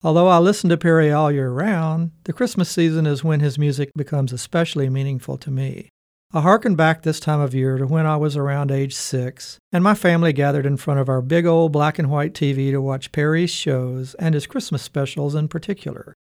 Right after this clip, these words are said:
Our television set had a hi-fi record player built right into it, and that part of the unit was also occupied by Perry. We had a total of one Christmas record. It was Perry Como Sings Merry Christmas Music, and it was all we needed.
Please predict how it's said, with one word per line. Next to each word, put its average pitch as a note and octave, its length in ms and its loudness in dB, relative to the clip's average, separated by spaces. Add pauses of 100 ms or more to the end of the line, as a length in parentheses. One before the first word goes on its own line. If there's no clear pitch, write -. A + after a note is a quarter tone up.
(120)
Our G#3 120 0
television G3 540 4
set E3+ 300 4
had E3 180 4
a C#3 120 4
hi-fi F3 760 0
record D3+ 400 -2
player A#2+ 460 -4
built G#3 280 2
right F#3 220 4
into D3+ 380 2
it, F3 200 -2
and D3 140 0
that B3+ 160 2
part E3 220 4
of C#3 80 -2
the C3+ 80 0
unit C#3 320 0
was C#3+ 120 -2
also G3+ 380 -2
occupied B2 540 -8
by B2 160 -12
Perry. C3+ 500 -8 (160)
We C3+ 160 0
had C#3 180 2
a C3+ 80 -4
total E3 460 0
of C3+ 160 -2
one F#3 340 0
Christmas D#3+ 460 -6
record. F3+ 460 -4 (180)
It D#3 60 -2
was C#3+ 180 -2
Perry A3+ 300 2
Como G3+ 400 2
Sings E3+ 440 0
Merry D#3 300 2
Christmas D#3 500 0
Music, C3+ 400 0
and C3+ 80 -2
it C#3+ 80 -4
was C3+ 160 -4
all G3 300 0
we F#3+ 100 0
needed. F#3+ 360 -2